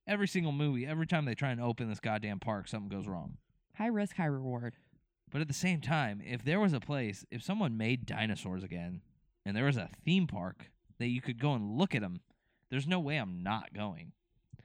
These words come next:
Speaker 1: I'd have to go once. I'd have to.
Speaker 2: I feel like I have to go once too, at least.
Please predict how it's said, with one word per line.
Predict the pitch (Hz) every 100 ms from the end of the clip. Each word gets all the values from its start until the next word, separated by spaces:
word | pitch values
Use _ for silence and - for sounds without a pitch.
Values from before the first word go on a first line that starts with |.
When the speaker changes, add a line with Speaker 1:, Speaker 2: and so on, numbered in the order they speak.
| - -
Speaker 1:
I'd | 147
have | 175 151
to | -
go | 110 92
once. | 87 - - -
I'd | 120
have | 117 98 -
to. | - - - _ _ - - - - _ _ -
Speaker 2:
I | 165
feel | 160
like | 143
I | 143
have | 139
to | 127
go | 131
once | 135 131 -
too, | - 135 139
at | 151 151
least. | 139 131 - -